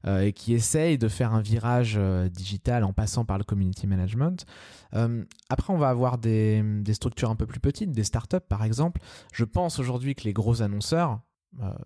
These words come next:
passent par des agences qui ont le staff ou alors internalise directement cette compétence. Et moi, c'est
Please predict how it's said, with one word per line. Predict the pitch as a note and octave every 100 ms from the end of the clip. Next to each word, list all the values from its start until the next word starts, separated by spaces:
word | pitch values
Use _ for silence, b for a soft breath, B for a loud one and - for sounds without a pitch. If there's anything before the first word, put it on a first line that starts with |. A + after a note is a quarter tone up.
| B2
passent | - A2 -
par | F#2+
des | F#2+ G2
agences | G#2+ A2+ A#2+
qui | - A2
ont | C3+
le |
staff | - - D#3+ - -
ou | D#3+ D3+
alors | B2 C3+ D3 A2 A2+ _ _ -
internalise | G#2+ A#2+ A2 G#2+ A#2 A2
directement | A2 C3+ C3+ - B2 B2
cette | - -
compétence. | A2 G#2 G#2+ D#3 D#3+
Et | A2+
moi, | A#2
c'est | C3+ B2 G#2